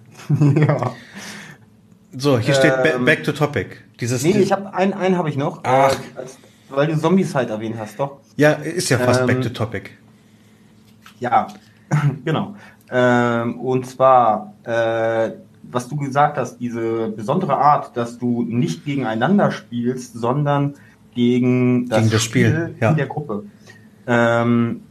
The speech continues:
Speaker 1: ein anderes geiles Spiel dafür ist tatsächlich Andor. Ähm,
Speaker 2: Okay.
Speaker 1: und das ist, das ist wirklich ein hammergeiles Spiel. Das Geile an dem Spiel ist,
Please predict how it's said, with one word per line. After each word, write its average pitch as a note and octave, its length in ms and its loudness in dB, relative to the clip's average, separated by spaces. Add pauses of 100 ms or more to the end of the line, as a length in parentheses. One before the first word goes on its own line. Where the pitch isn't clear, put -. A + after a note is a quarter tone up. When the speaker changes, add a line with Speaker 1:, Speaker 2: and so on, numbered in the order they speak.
(100)
Speaker 1:
ein A2+ 420 -4
anderes D#3+ 360 0
geiles B2 300 2
Spiel D#3 480 -4 (140)
dafür C3 680 -2
ist B2+ 360 -2
tatsächlich B2 540 -4
Andor. A#2 460 0 (540)
Ähm, G#2+ 460 -2
Speaker 2:
Okay. G#2+ 320 2 (1080)
Speaker 1:
und A#2+ 480 2 (840)
das B2 220 -2
ist, - 280 -10 (260)
das - 240 -4
ist C3 180 -12
wirklich C3+ 300 -4
ein A#2 220 -2
hammergeiles G#2 500 0
Spiel. - 180 -12
Das G#2 180 -6
Geile E3+ 360 2
an D3 160 2
dem C#3+ 140 0
Spiel C#3+ 240 -6
ist, - 260 -8